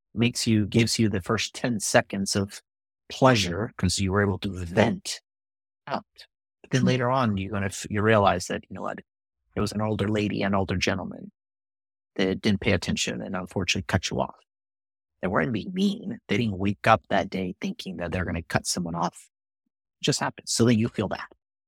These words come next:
Speaker 1: And so just, it's always good to acknowledge, I'm not saying to ignore them. You have to acknowledge them. You're upset, you're angry, you're hungry, you're upset, you're happy, whatever it is, acknowledge it.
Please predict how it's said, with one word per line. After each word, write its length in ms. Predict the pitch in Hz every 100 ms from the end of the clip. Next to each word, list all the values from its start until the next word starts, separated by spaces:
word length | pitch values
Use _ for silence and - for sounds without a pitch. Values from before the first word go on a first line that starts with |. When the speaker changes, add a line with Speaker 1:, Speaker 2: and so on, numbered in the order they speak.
| _ _ _ _
Speaker 1:
And 140 | 123
so 80 | 151
just, 240 | 147 165 139
it's 160 | -
always 320 | 143 151 156
good 240 | 117 110 95
to 380 | - 110 101 -
acknowledge, 920 | 107 - 104 175 127 85 - - - _ _ _
I'm 80 | 123
not 160 | 113
saying 360 | - 120 110 101
to 180 | - 101
ignore 380 | 87 98 120 90
them. 160 | -
You 80 | 95
have 140 | 113 -
to 100 | 143
acknowledge 460 | 139 92 - -
them. 320 | - 73 80 76
You're 140 | 107
upset, 440 | 90 - 151 151 - _ _ _ _
you're 200 | 104 92
angry, 360 | 131 147 135 135
you're 140 | 110
hungry, 500 | 107 147 151 131 139
you're 380 | 131 117 113 113 - _ - -
upset, 580 | 110 - - 147 135 127
you're 160 | 123 110
happy, 260 | - 123 -
whatever 380 | 123 123 147 151
it 80 |
is, 200 | 139 - - _ _ _ _
acknowledge 480 | 143 156 190 104
it. 80 | -